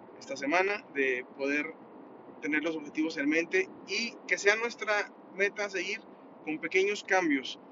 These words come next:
y con pequeñas victorias poco a poco hasta que lo logremos.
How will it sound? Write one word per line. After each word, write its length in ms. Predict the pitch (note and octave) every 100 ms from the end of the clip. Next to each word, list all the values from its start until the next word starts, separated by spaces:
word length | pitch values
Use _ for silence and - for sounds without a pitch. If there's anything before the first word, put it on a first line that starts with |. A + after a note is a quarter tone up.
| - - -
y 240 | C#3 C3+
con 200 | - C#3+
pequeñas 380 | B2+ D#3 F3+ F#3+
victorias 520 | F3 C#3 E3+ D3+ C3+
poco 260 | - D3+ D#3+
a 60 |
poco 400 | C3+ F3+ F3 F#3+ -
hasta 220 | - - C3
que 120 | C3+
lo 120 | B2
logremos. 500 | B2 A#2 A#2 - -